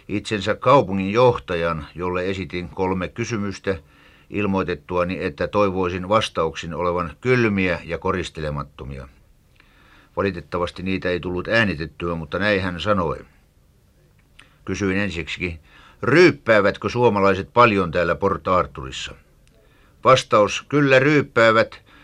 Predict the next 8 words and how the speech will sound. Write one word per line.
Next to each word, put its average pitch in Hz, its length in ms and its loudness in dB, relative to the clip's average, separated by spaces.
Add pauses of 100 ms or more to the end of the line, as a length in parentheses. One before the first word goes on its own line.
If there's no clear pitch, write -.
(140)
joskus 123 420 0
valitettavasti 110 760 0
aivan 110 360 4
liikaakin. 78 720 0 (760)
Mutta 151 320 4
niin 151 260 0
tekevät 131 480 2
puolalaiset, 113 840 4